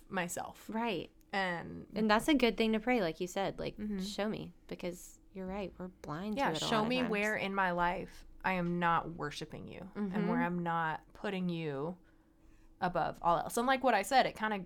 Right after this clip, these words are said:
Speaker 1: ties hand in hand with idolatry.
Speaker 2: Mm-hmm.
Speaker 1: You know, like, show me the idols in my life
Speaker 2: Yeah.
Speaker 1: and help me get rid of them. Show me the times in my life where maybe I don't have an idol necessarily, but where I'm just not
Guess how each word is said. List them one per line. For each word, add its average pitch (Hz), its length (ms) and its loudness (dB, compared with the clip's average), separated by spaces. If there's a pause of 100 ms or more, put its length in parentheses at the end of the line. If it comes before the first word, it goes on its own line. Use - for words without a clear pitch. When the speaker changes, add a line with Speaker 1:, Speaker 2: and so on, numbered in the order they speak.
Speaker 1:
ties 190 300 -2
hand 175 180 -4
in 175 100 -4
hand 185 220 -2
with 160 140 -4
idolatry. - 720 0
Speaker 2:
Mm-hmm. 190 600 0
Speaker 1:
You 185 80 2
know, 170 180 2
like, 160 280 -2 (520)
show 202 320 2
me 185 140 0
the 170 160 0
idols 160 360 0
in 160 80 -8
my 143 140 -6
life 160 480 0
Speaker 2:
Yeah. 180 300 -4
Speaker 1:
and 180 540 -4 (100)
help - 260 -8
me 156 340 -8
get - 180 -8
rid 180 140 -2
of 147 160 -6
them. 95 220 -6
Show 190 260 -4
me 185 200 -2
the 170 420 0 (500)
times 196 280 0
in 185 60 -2
my 160 120 -2
life 180 340 0
where 160 560 -2 (720)
maybe 196 340 4
I 185 80 6
don't 185 200 0
have 170 360 0 (280)
an 170 120 -2 (140)
idol 233 280 2
necessarily, 254 720 0
but 185 280 -2
where 180 160 0
I'm 180 160 2
just 202 280 -4
not 196 340 0